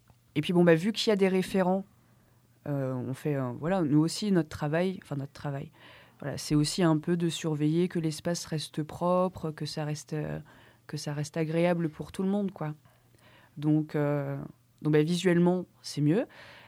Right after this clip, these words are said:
Et puis, euh, et puis le fait de, voilà, de, de le brasser, de bien savoir, euh, tiens, les apports. Puis, bon, puis c'est pas des apports de n'importe quoi, c'est du broyat de déchetterie. C'est pas, euh, les branches, euh, les feuilles, ça se passe mal, euh,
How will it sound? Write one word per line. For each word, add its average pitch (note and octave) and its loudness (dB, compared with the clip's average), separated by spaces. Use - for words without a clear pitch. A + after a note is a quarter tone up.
Et E3 2
puis, E3+ 0
euh, D#3 4
et D3+ 2
puis D3+ -4
le F3 2
fait F#3+ 0
de, E3+ -2
voilà, F3+ 2
de, D#3+ -2
de D#3 0
le D#3 2
brasser, G3+ 0
de F#3 -2
bien E3+ 0
savoir, E3+ -4
euh, D#3 -2
tiens, F3 -2
les E3+ 2
apports. F#3+ 4
Puis, F3 -4
bon, E3 2
puis - -12
c'est E3+ -4
pas D#3+ -2
des D#3 -2
apports E3 0
de D#3+ 0
n'importe E3 -4
quoi, G#3+ -2
c'est F#3+ -8
du D#3 -6
broyat D#3 -4
de D#3 -4
déchetterie. D#3 -6
C'est - -6
pas, D#3 0
euh, D3 0
les D3+ 0
branches, E3 0
euh, D#3+ -2
les D3+ -2
feuilles, D#3+ 0
ça D#3 -8
se D3 -12
passe D3+ -8
mal, E3 -2
euh, D3+ -4